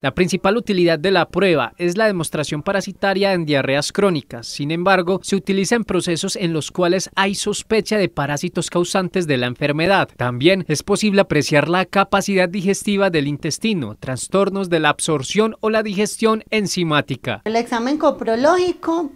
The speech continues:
Speaker 2: eh, es un examen de laboratorio clínico que se realiza en una muestra de materia fecal.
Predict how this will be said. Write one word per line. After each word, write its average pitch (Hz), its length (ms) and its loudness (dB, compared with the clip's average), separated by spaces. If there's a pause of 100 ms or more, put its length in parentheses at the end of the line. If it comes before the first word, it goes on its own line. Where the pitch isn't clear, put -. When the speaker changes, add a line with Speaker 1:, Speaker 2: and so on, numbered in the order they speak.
(120)
Speaker 2:
eh, 214 460 0
es 208 100 -8
un 247 140 -2
examen 247 680 -4
de 208 80 -4
laboratorio 190 640 -2
clínico 247 380 -8
que 208 100 -12
se 190 140 -10
realiza 180 340 -8
en 196 80 -6
una 214 220 -4
muestra 240 420 -4
de 196 80 -4
materia 175 460 -6
fecal. - 400 -8